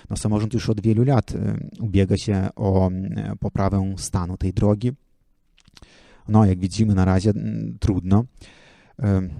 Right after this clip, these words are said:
no, ale znowu jest inicjatywa społeczności, em, która zaproponowała, mm, no, że tak powiem, zinwentaryzować to, ile ludzi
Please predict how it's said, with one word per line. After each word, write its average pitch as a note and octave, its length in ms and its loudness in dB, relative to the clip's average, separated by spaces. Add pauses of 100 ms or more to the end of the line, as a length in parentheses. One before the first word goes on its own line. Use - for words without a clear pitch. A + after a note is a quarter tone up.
(120)
no, A2 240 2
ale C3 180 6
znowu A#2+ 300 4
jest G#2 500 0
inicjatywa A2 800 -8
społeczności, A2 920 -2 (1700)
em, G2+ 1040 -4 (280)
która G#2 320 4
zaproponowała, G2+ 1000 2 (140)
mm, - 380 -14 (680)
no, B2+ 140 4
że D3 100 4
tak G#2+ 120 0
powiem, A2 500 2
zinwentaryzować G#2+ 1000 0
to, G2+ 100 -4
ile G#2 280 -2
ludzi G2+ 320 -4